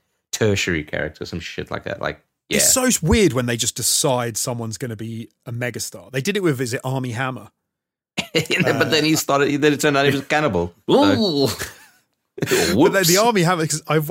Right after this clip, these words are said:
Speaker 2: watched a YouTube video, which is why it was like, "Why do they keep trying to make Armie Hammer a star?" It was like, because he's, <laughs> and it was before the cannibal stuff. It was like, it's because it, the, it was, like, a certain prejudice in Hollywood or whatever, and they're like, "He will be a star," and they just kept forcing it, even though he was rubbish.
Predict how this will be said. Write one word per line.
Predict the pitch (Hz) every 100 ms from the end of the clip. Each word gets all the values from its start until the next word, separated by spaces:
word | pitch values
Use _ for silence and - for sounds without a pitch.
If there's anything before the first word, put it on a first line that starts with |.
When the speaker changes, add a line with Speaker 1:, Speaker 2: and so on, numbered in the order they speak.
| 156
Speaker 2:
watched | 180 180
a | 127
YouTube | 147 156 127
video, | 113 120
which | 110 107
is | 120 104
why | 123 123 123 123 120 - _ -
it |
was | 123
like, | 131 113
"Why | 123 127
do | 123
they | 117
keep | 113 139
trying | - 135 120
to |
make | 113 113
Armie | 127 117
Hammer | 117 120 117
a | 113
star?" | - 131 117 107 - _ _
It | 139
was | 127
like, | 120
because | 127 - 120
he's, | 123 120 113 -
<laughs> | -
and | 143
it |
was | 139
before | 143 127 160 160 139
the |
cannibal | 123 131 127 120
stuff. | 117 127 -
It | 131
was | 120
like, | 120 - - - _ -
it's | 139
because | - 143 143 120
it, | 131 135
the, | 127 - 123 117 -
it |
was, | 139
like, | 120 123
a |
certain | - 139 117
prejudice | - 135 117 113 107
in | 117
Hollywood | 104 131 117 113
or | 110
whatever, | 113 117 113
and | 110
they're |
like, | 113 110
"He | 139 120
will | 113 135 113
be | 123
a | 104
star," | - - 120 98 98
and | 110
they |
just | 110 117
kept | - 156 -
forcing | - 139 120 104
it, | 98
even | 120 117
though | 113
he | 113
was | 117 104
rubbish. | 113 113 -